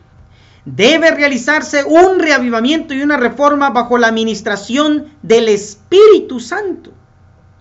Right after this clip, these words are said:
Ese es otro de los problemas. Muchos quieren reavivamiento, sí, quieren reforma, sí, pero por el hombre, sus teorías, sus doctrinas,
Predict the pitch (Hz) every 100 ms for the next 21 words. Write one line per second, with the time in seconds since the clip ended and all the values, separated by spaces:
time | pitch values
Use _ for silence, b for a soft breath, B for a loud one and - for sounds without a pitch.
0 | _ - 330 339 311 - 311 311 269 240
1 | 226 214 220 285 330 233 - _ _ _
2 | _ _ b b b 208 381 403 359 -
3 | 302 311 294 269 247 226 226 226 349 339
4 | 233 208 - 359 285 - 294 294 285 220
5 | 220 269 339 349 240 214 320 359 254 -
6 | B B B - 277 262 247 240 240 -
7 | 254 240 240 226 - - _ _ _ _
8 | _ _ _ 220 247 392 349 240 123 -
9 | - _ _ _ _ _ _ _ - 262
10 | - 240 240 370 339 214 - 247 208 254
11 | - 285 349 359 240 185 -